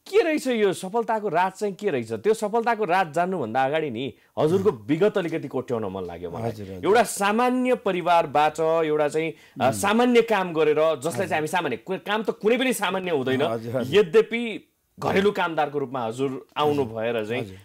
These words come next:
Speaker 1: आज यत्रो चाहिँ करोडौँ हाकेर बस्नुभएको छ, थुप्रै मान्छेलाई चाहिँ आफ्नो अन्डरमा राखेर चाहिँ काम दिइरहनु भएको छ, रोजगारी सृजना गरिरहनु भएको छ।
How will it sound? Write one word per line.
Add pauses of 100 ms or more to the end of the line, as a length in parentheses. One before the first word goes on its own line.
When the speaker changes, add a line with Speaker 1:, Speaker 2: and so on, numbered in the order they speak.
Speaker 1:
आज
यत्रो
चाहिँ
करोडौँ
हाकेर
बस्नुभएको
छ,
थुप्रै
मान्छेलाई
चाहिँ
आफ्नो (320)
अन्डरमा
राखेर
चाहिँ
काम
दिइरहनु
भएको
छ,
रोजगारी
सृजना
गरिरहनु
भएको
छ।